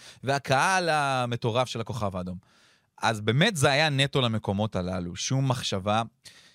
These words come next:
אמ, אני כן יודע שיש מלחמות אולטרס בין מכבי חיפה, מכבי תל אביב, הפועל תל אביב, וכל סיפור הגרמנים קיים. אני כאילו בורח מהדברים הללו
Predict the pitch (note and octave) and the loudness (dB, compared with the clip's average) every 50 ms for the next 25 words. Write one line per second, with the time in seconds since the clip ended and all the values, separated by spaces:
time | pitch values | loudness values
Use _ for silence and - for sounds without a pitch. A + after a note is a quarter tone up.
0 | _ _ - - G2 G2 G2 - - - G2+ G2 G#2 G#2+ - - - D#3+ E3 E3+ | _ _ -8 -6 -4 -4 -4 -6 -6 -6 -4 -4 -4 -4 -4 -2 0 2 2 4
1 | D#3+ C#3 B2 G#2 A2 B2+ C3 B2+ - - A#2 G#2+ - - A#2 G#2 F#2 - A2 G#2 | 4 2 2 2 2 0 0 0 0 -2 -4 -4 -2 -2 -4 -4 -2 -2 0 0
2 | G#2+ G#2+ - - B2+ A#2 A#2 A2+ - G2+ G2 G2+ G2 - - G2 F#2+ G#2 F#2+ F#2 | -2 -2 -4 -6 -6 -4 -4 -6 -6 -6 -6 -6 -6 -8 -8 -6 -4 -4 -2 -2
3 | F#2 F#2 F2+ - G#2 F#2+ F#2 F2+ - B2 A#2+ - - - A2+ G#2+ G2 F#2+ F2+ - | -2 -4 -2 -2 -2 -2 -2 -2 -2 -2 -2 -4 -4 -4 -4 -2 -2 -4 -4 -4
4 | G#2+ G2 G2+ - G2 F#2 F#2+ F#2 G#2 B2 A#2+ A2 F#2 F#2+ - - A#2+ B2 A#2 - | -4 -4 -4 -4 -6 -6 -6 -4 -4 -4 -4 -4 -4 -6 -6 -4 -4 -4 -2 -2
5 | A#2 A2+ A2 G#2+ A2 B2 A#2 G#2 - - - - - _ G2+ G2+ G2 - C3 B2+ | -2 -2 -2 -2 -2 -4 -6 -6 -8 -16 -20 -20 -16 _ -6 -6 -2 0 0 -2
6 | A#2 - B2 - - A2+ A2 A2+ A2 F#2+ G#2 G#2 G2+ G#2 G2+ F#2+ - - F2+ F#2+ | -2 -2 -6 -4 -4 -4 -2 -2 -2 -4 -2 -2 -2 -4 -4 -6 -6 -4 -4 -2
7 | G#2+ A2+ A#2 A#2+ - _ _ _ _ _ - G2+ G2 G#2 A2+ B2 C#3 C#3 A#2 - | -2 -2 -4 -6 -12 _ _ _ _ _ -4 -2 -2 0 0 0 0 0 -2 -2
8 | A2+ G#2 G2 G2 G2 G2+ A2 G#2 G#2+ B2+ C3 B2 B2 A#2 G#2+ G#2+ G2 F#2+ G2+ G2 | -2 -4 -4 -2 0 2 2 2 4 2 2 2 0 0 -2 -2 -2 -2 -4 -2
9 | A2+ A#2 A#2 A#2 A#2 A2+ A2+ A2+ G#2+ G2+ | -2 -2 -2 0 0 0 -2 -2 -4 -6